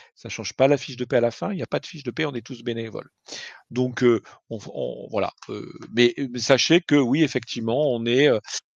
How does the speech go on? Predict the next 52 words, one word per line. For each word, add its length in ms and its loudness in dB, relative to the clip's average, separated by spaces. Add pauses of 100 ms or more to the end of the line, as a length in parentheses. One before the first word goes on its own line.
(120)
euh, 180 -2 (360)
côté 280 2
Inside 360 2
Ear 300 2
à 80 -2
Disneyland 360 -6
Paris 440 -2
et 120 -10
côté 360 -4
Social 460 -2
Disney 300 -8
Club 280 0 (320)
à 120 0
Disney 280 -4
France. 360 -4 (340)
Tout 120 -12
ça 200 2
pour 220 -8
simplement 480 -4
avoir, 400 2
euh, 120 -2 (300)
accès 320 0
à 60 8
des 160 -6
informations 560 -8
qui 120 -12
nous 100 -10
permettent 360 -6
ensuite 460 -14
de, 160 -4 (320)
de 80 -4
vous 120 -4
les 120 2
partager 460 -2
et 40 0
de 80 -6
vous 80 -4
les 180 0
analyser. 460 -4 (520)
Euh, 260 4
si 320 -2
je 160 4
vais 60 6 (220)
me 180 0
permettre 280 6
de 60 0
faire 180 0
juste, 260 -6
puisqu'on 300 -8
en 120 -2
est 80 4
là, 140 8